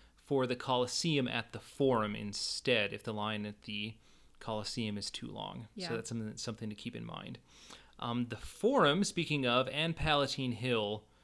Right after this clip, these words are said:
Speaker 1: uh, I thought those were amazing. I mean,
Speaker 2: Yeah.
Speaker 1: you're walking through all these ancient buildings that were ancient Romans actually lived and walked. I mean, you're walking where Julius Caesar,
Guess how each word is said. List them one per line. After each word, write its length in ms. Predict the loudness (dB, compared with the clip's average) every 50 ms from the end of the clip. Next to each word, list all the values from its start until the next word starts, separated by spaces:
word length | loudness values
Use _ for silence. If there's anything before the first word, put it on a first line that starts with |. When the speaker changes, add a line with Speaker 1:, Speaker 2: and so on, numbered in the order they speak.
| _ -20 -20 -20 -20 -20 _ _ _ -20 -20 -20 -20 -20 _ _ _ -12
Speaker 1:
uh, 160 | -10 -8 -8 -8 -10 -14 -18 -20 -20 -8 0 4
I 120 | 4 6
thought 180 | 8 8 8 8
those 180 | 8 6 6
were 120 | 6 4 2
amazing. 460 | 4 4 2 2 0 0 -4 -10 -10 -6
I 40 | -4
mean, 140 | -2 0
Speaker 2:
Yeah. 180 | 0 -2 -2 -6 -8 -12 -8
Speaker 1:
you're 320 | -4 0 2 4 4 4
walking 540 | 4 6 6 6 6 6 4 4 2 2 2
through 640 | 0 0 0 4 6 6 6 6 6 4 2 0 -2 -4 -14 -20 -20 _ _ _ _ -2
all 200 | 4 4 6 6
these 200 | 6 4 2 2 0
ancient 460 | 0 0 2 2 2 2 0 0 0
buildings 440 | 2 2 2 4 2 0 -2 -2 -4 -4
that 160 | -4 -4 -4
were 240 | -2 0 0 0 0 0
ancient 400 | 0 0 0 2 0 -2 -2 -2
Romans 440 | -2 -2 -2 -2 -2 -4 -4 -6 -6 -6
actually 600 | -4 -4 -4 -4 -4 -4 -2 -2 -2 -2 -2 -2
lived 300 | -2 -2 -2 -2 -2 -2
and 160 | -4 -4 -2
walked. 340 | -2 -2 -2 -4 -4 -4 -2
I 20 | 0
mean, 240 | 2 2 0 0 -4 -10 -18 -12 -4
you're 160 | 0 2 4
walking 460 | 6 6 6 6 6 6 4 2 2 4
where 160 | 2 2 2
Julius 500 | 0 0 0 0 0 0 0 0 0 -2
Caesar, 580 | -2 -2 0 0 0 0 -2 -4 -4 -6 -8